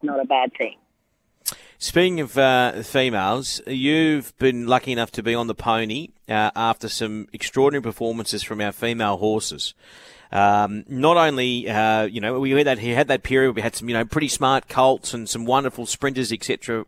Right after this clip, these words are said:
Speaker 2: running around, but to be at, say, a Royal Randwick or at a, um, Doomben, uh, when, say, Black Caviar got the chocolates that day and was unbelievable, and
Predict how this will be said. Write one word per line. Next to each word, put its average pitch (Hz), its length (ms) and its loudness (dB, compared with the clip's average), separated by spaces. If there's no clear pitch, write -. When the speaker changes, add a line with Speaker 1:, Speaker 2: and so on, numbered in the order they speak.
Speaker 2:
running 117 320 -6
around, 110 300 -2
but 110 120 0
to 139 120 6
be 185 560 4
at, 151 160 0
say, 151 400 2
a 139 60 4
Royal 139 280 4
Randwick 135 480 0
or 117 200 2
at 123 100 0
a, 120 460 2
um, 113 440 -2
Doomben, 139 580 2
uh, 110 500 2
when, 113 260 -2
say, 127 200 2
Black 127 220 2
Caviar 127 580 2
got 127 200 0
the 123 60 -2
chocolates - 760 -2
that 120 260 -4
day 120 420 0
and 110 100 -6
was 110 180 -2
unbelievable, 117 760 0
and 104 100 -6